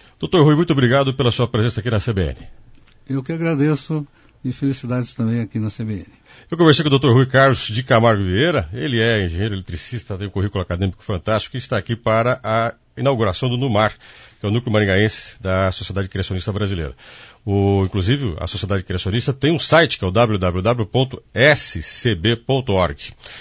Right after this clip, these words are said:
Speaker 1: E a workshop, inclusive, que dá os passos iniciais aí da numar, que é a Sociedade Criacionista Brasileira, no núcleo de Maringá, será na Câmara Municipal, com a entrada pela Avenida Cerro Azul. O início da receptividade para a abertura do numar é às três e trinta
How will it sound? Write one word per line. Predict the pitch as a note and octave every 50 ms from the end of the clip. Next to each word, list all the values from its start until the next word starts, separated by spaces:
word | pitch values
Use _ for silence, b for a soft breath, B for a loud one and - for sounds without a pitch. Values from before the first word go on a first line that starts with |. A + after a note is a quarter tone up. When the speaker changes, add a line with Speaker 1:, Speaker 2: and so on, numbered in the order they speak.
| B B B B
Speaker 1:
E | A#2 A2+ A#2 B2+ C#3 D3+ E3 F3 - - -
a | A2+ A2+ A#2 A2+ A2 A2+
workshop, | G#2 A#2 A#2 - - - - D3+ - - -
inclusive, | G#2+ - F2 F2 A2+ A2+ G#2+
que | - F2+
dá | D#2+ G2+ G#2+ F#2 D2 C#2 D#2
os | E2 - -
passos | - - G#2 G2 - - F#2 F#2+
iniciais | F#2 F#2+ F2+ - - G#2 G#2+ G#2+ F2+ D#2+
aí | - G2
da | E2+ F2
numar, | E2 D#2+ F2 A2 B2 G#2 - - B B B B B B B B _
que | - F#2
é |
a | F2+
Sociedade | - - F2+ - F#2+ F#2+ F2+ D#2+
Criacionista | - G2 F#2 - - F#2+ E2 F2 F2 - - E2
Brasileira, | D#2 E2+ E2+ D#2 E2 F#2+ A#2 B2 F#2+ D2 - _ -
no | E2+ E2+
núcleo | F2+ F#2 - F#2 D#2+
de | D#2+
Maringá, | D#2+ E2+ D#2+ D2+ E2+ A2+ A#2+ B2+ B B B B B B B B
será | B - A2 G#2 G#2+
na | G#2+ G2+
Câmara | F2 - - A#2+ A#2+ A2+ A2 G2+
Municipal, | F#2 F#2 F2 E2+ - - E2+ - A2+ - - - _ _ B B B B B B B
com | - - B2 C3 C3
a | B2+
entrada | A#2+ G2 E2+ - A2 A#2+ B2 A#2 A2+
pela | - - A2 G#2+
Avenida | F#2 G2 G#2 A2+ A2+ G#2+
Cerro | - - B2 A#2 B2+
Azul. | G#2+ D#2+ E2 D2 D#2+
O | G2+ A#2+
início | B2+ B2+ E3 A3+ G#3 - -
da | C3+ A#2+
receptividade | A#2+ - - A#2 - - G#2+ F#2+ F#2 G#2+ B2 C3 A2+ E2 E2
para | - G2 F#2+
a | G2
abertura | F#2 F2+ E2+ D2+ - A2+ G2+
do | F#2 F#2
numar | F2 E2+ F2 G#2+ A#2 A2+ -
é | - A2 G2
às | F#2+ - -
três | - B2 C3+ B2 G#2
e | F#2+
trinta | - - - D#3 F#3+ F#3+ - D#3 B2+